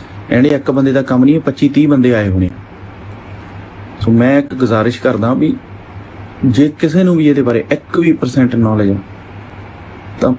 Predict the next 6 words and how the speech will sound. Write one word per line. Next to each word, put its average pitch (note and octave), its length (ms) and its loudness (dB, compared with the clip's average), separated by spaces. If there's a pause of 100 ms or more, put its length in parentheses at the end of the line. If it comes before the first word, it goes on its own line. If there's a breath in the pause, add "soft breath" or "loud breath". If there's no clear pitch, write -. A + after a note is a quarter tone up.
(340)
ਪਲੀਜ਼ C#3 340 4
ਦੱਸੋ, A#2 360 0 (1800)
ਆਪਾਂ B2+ 260 0
ਐਗਜ਼ਾਮਪਲ A#2+ 480 0
ਸੈੱਟ A#2+ 200 0
ਕਰਾਂਗੇ F#2 380 0